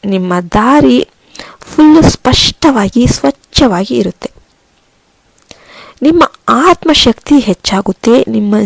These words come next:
ಜೀವನದ ಹೊಸ ಅಧ್ಯಾಯ ಅನ್ನೋದು ಆರಂಭವಾಗುತ್ತೆ. ಫ್ರೆಂಡ್ಸ್, ಇದಾಗಿತ್ತು ಇವತ್ತಿನ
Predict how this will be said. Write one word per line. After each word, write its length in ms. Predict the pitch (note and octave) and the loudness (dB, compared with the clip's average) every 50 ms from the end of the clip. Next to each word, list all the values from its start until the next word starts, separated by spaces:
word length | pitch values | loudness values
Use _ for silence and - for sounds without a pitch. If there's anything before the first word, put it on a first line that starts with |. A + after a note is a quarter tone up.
| F#3 F3 | -2 -4
ಜೀವನದ 640 | - - A#3 C4 D4+ D#4+ F4 F4 D4 A#3 G3 F#3 F#3+ F3+ - - - _ _ _ - - - - - - - _ _ A3 | -2 0 2 4 4 4 4 4 4 2 0 -2 -2 -4 -4 -6 -10 _ _ _ -20 -20 -20 -20 -20 -20 -20 _ _ -2
ಹೊಸ 300 | A3+ A#3+ A#3 - - - - E4 E4+ - - - | 0 2 2 2 2 2 4 4 4 2 0 -4
ಅಧ್ಯಾಯ 640 | - G3+ G#3+ - _ - - - - F4+ E4+ E4+ - - | -4 -4 -4 -4 _ -2 0 0 2 2 2 2 2 0
ಅನ್ನೋದು 560 | - G3+ G3 F#3 G#3+ B3+ C4+ - B3+ C4 - - _ _ - | -2 -2 0 0 0 0 2 2 2 0 0 -2 _ _ -6
ಆರಂಭವಾಗುತ್ತೆ. 920 | F3 F3 F3+ G3 F#3 F#3+ G3+ G#3+ G3 G3+ F#3+ - - - - - - - - - _ _ _ _ _ _ _ _ _ _ _ _ _ _ _ _ _ _ _ _ _ _ _ _ _ - - - - - - _ _ - | -4 -2 -2 -4 -4 -4 -4 -6 -6 -6 -6 -6 -8 -10 -10 -12 -14 -14 -18 -20 _ _ _ _ _ _ _ _ _ _ _ _ _ _ _ _ _ _ _ _ _ _ _ _ _ -20 -20 -18 -18 -20 -20 _ _ -6
ಫ್ರೆಂಡ್ಸ್, 560 | - - - F4+ E4+ E4+ F4+ E4+ - - - G#3+ | -2 0 0 2 2 2 2 0 -4 -2 0 2
ಇದಾಗಿತ್ತು 520 | G#3 G#3 F#3+ F#3 F#3 F#3 - - - F#3+ | 4 4 4 4 2 0 -4 -4 -2 0
ಇವತ್ತಿನ 360 | G3 F#3+ G3 - - F#3+ F#3 | 0 0 0 -2 -4 -2 0